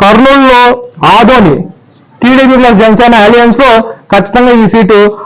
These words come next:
ఆదోని గెలుచుకోబోతున్నారు. అదేవిధంగా ఆళ్లగడ్డ, ఆళ్లగడ్డలో మాత్రం ఇప్పుడున్న రాజకీయ సమీకరణాల దృష్ట్యా ఖచ్చితంగా అక్కడ ఒక టఫ్ ఫైట్ అయితే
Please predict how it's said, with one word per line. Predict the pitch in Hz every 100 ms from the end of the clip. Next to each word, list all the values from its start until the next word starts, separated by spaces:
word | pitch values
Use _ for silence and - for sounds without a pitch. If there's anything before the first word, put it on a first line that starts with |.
| -
ఆదోని | 190 220 226
గెలుచుకోబోతున్నారు. | 196 202 196 214 214 190 196 214 320 - -
అదేవిధంగా | 185 233 254 254 254 226 226 - - -
ఆళ్లగడ్డ, | 160 226 269 233 175 143 - - _ _ -
ఆళ్లగడ్డలో | 165 240 262 254 214 233
మాత్రం | 226 208 202 262 214 202 - 202
ఇప్పుడున్న | 240 262 262
రాజకీయ | 226 226 233 233 254
సమీకరణాల | 226 208 226 233 226 226
దృష్ట్యా | 202 190 - 196 139 - - - _ _ _ _ _ _ _ _ _ -
ఖచ్చితంగా | 220 220 240 254
అక్కడ | 247 233 208 208 208
ఒక | -
టఫ్ | 202 - 233 - 285
ఫైట్ | 262 233
అయితే | 226 320